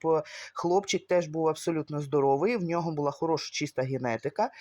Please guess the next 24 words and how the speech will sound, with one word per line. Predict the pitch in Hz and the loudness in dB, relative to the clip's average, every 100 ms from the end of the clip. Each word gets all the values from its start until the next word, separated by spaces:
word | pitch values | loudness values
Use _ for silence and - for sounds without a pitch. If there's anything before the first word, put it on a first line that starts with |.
| - - - | -18 -16 -6
не | 165 180 | -2 0
було | 190 170 | 2 0
схильності | 143 - 208 160 151 156 | 0 0 0 0 -2 -4
до | 147 160 | -4 0
тої | 180 143 | 0 0
чи | - 156 | 0 -2
іно-, | 160 151 139 | -2 -2 0
інакшої | 160 143 - 143 | 0 -2 0 -2
хвороби, | - 135 123 123 165 | -2 -2 0 0 0
тому | - 151 156 147 139 | 0 0 0 0 -2
до | 127 135 156 143 | -2 0 2 2
вибору | 139 147 135 131 | 0 0 0 -2
саме | - 135 135 123 - - - - | 0 0 0 -6 -8 -18 -16 -2
майбутнього | 143 151 139 - 131 127 | 0 0 -2 -4 -4 -2
батька | 117 113 - 190 | 0 -2 0 -4
свої-, | - 226 226 | 0 0 0
наших | 190 190 196 202 | 0 0 0 -4
цуценяток | - 196 202 196 190 180 | -8 -6 -2 -2 -2 -4
теж | 160 190 - | 0 0 0
треба | 139 143 | -2 -2
ставитись | 131 135 160 160 139 | -2 0 0 -2 -4
досить | 139 147 - | -4 -4 -8
таки | 123 131 | -6 -4
відповідально. | 135 123 127 123 127 117 110 101 | -4 -4 -2 -2 0 0 0 -4